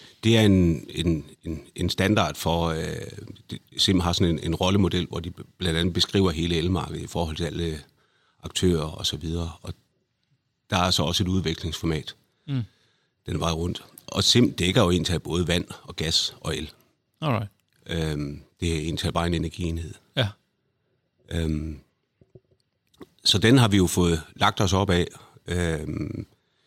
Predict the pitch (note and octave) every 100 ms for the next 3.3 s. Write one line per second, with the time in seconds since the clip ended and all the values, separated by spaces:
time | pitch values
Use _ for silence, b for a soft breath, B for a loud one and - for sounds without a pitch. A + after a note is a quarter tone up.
0 | _ _ _ _ _ _ - F2+ E2+ F2+
1 | B2 B2 F#2 G2+ A2+ F#2+ G2 F#2 - G#2
2 | - F2 D#2+ - F2+ E2+ D#2+ E2 E2 D#2
3 | D#2+ D2+